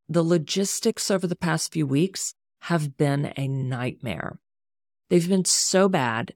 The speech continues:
that I ended up not putting out two episodes that I'd planned a couple of weeks ago.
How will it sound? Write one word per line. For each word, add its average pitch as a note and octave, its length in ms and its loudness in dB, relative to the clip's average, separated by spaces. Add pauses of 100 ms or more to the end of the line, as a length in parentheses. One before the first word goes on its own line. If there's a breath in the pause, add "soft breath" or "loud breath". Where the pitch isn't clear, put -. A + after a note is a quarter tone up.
that D#3+ 180 0
I F3+ 240 2
ended A3+ 280 2
up G3+ 180 0
not D3 360 2
putting F3+ 320 0
out D#3+ 280 0
two A3+ 320 0 (120)
episodes G3+ 760 0
that D3 140 -2
I'd D3 260 0
planned A#2+ 380 -4
a - 40 -6
couple - 260 -6
of - 120 -4
weeks - 280 -6
ago. - 320 -4